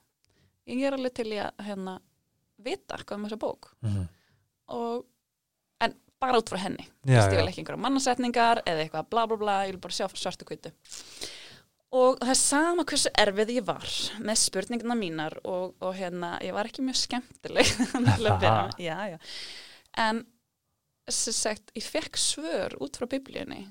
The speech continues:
Speaker 1: um helstu spurningar sem maður hefur í lífinu.
Speaker 2: Mhm.
Speaker 1: Hver er Guð? Þú veist, hvað þýðir faðirvorið? Um, hver er tilgangurinn?
Speaker 2: Mhm.
Speaker 1: Af hverju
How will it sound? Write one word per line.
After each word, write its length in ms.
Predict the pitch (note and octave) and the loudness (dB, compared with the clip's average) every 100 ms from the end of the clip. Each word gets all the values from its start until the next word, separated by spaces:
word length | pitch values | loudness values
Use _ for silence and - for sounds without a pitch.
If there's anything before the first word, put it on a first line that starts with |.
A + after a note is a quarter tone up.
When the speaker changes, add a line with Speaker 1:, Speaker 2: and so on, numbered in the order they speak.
| _ _ - | _ _ -12
Speaker 1:
um 360 | A3+ A#3 A3 B3+ _ _ _ _ _ | -6 -6 -8 -16 _ _ _ _ _
helstu 260 | - C4 - | -8 -6 -6
spurningar 440 | - C4+ F4 C#4 | -4 -4 -4 -6
sem 100 | G#3+ | -6
maður 140 | G#3+ A3 | -8 -6
hefur 240 | C#4 A#3+ | -6 -6
í 60 | B3 | -8
lífinu. 260 | B3+ - G3 _ | -8 -12 -16 _
Speaker 2:
Mhm. 260 | G#2+ F#2+ F#2 - _ _ _ _ - | -4 -2 -4 -8 _ _ _ _ -20
Speaker 1:
Hver 200 | - G#3 | -12 -12
er 40 | A3 | -10
Guð? 380 | D4 C4+ G#3+ | -8 -8 -8
Þú 120 | - - | -12 -12
veist, 320 | G#3 - _ _ _ - | -10 -10 _ _ _ -10
hvað 220 | G#3 G3+ | -8 -8
þýðir 360 | - G#3+ B3+ B3 | -8 -4 -2 -2
faðirvorið? 680 | A3 A#3 A3+ - - - F#3 _ | -4 -4 -4 -4 -6 -6 -10 _
Um, 420 | G3+ F#3 F3+ F#3+ - _ - | -12 -10 -10 -12 -18 _ -18
hver 260 | - F#3+ A#3 | -10 -6 -6
er 60 | |
tilgangurinn? 960 | A#3 A#3+ E4 - F3 D#3+ - - - G3+ | -2 -2 -2 -4 -10 -8 -6 -6 -6 0
Speaker 2:
Mhm. 360 | A#2 G#2 G2 F2 _ _ - - - | 2 2 0 -6 _ _ -20 -14 -10
Speaker 1:
Af 200 | - - | -10 -8
hverju 480 | - A3+ A#3+ A#3+ | -4 -4 -2 -4